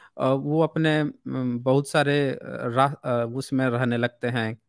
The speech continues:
अ, क्या नाम है उसके, बहुत सारे अप्सराओं और लड़कियों के साथ रहते हैं, इस तरह के चित्रण मिलने लगता है बुद्ध चरितम में। फिर मिलता है कि जो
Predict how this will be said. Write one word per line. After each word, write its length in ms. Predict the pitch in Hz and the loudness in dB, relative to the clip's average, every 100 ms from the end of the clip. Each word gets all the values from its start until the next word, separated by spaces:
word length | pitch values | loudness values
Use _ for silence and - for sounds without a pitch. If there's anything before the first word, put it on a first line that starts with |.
| _ - | _ -12
अ, 300 | 117 110 120 - | -10 -10 -12 -10
क्या 140 | 117 | -6
नाम 260 | 113 107 120 | -4 -4 -4
है 60 | |
उसके, 360 | 117 - - 98 - - - | -8 -8 -6 -6 -8 -20 0
बहुत 220 | 120 131 | 4 4
सारे 220 | - 127 | 4 6
अप्सराओं 560 | 123 117 - 123 120 127 | 6 4 2 4 6 6
और 260 | 123 123 113 | 6 4 2
लड़कियों 400 | 120 127 151 135 | 0 0 -2 -2
के 100 | 135 | -2
साथ 220 | 135 120 | 0 -2
रहते 320 | 123 117 110 123 | 0 -2 0 -2
हैं, 60 | |
इस 140 | 120 - | -2 -2
तरह 120 | 123 | -4
के 120 | 127 | -4
चित्रण 460 | - - - 127 123 | -6 -12 -4 -2 0
मिलने 300 | 117 117 120 | 0 -2 -4
लगता 320 | 113 - 123 | -6 -4 -2
है 80 | 113 | -2
बुद्ध 200 | 117 117 | -4 -6
चरितम 420 | - - - 110 | -8 -8 -8 -6
में। 300 | 113 110 113 - - _ - | -6 -8 -10 -16 -20 _ 0
फिर 140 | 135 | 2
मिलता 380 | 127 127 127 131 | 2 0 0 2
है 140 | 131 | 2
कि 360 | - 127 123 123 _ _ - | 0 0 0 -2 _ _ -10
जो 520 | 113 123 123 120 | -6 -4 -2 -4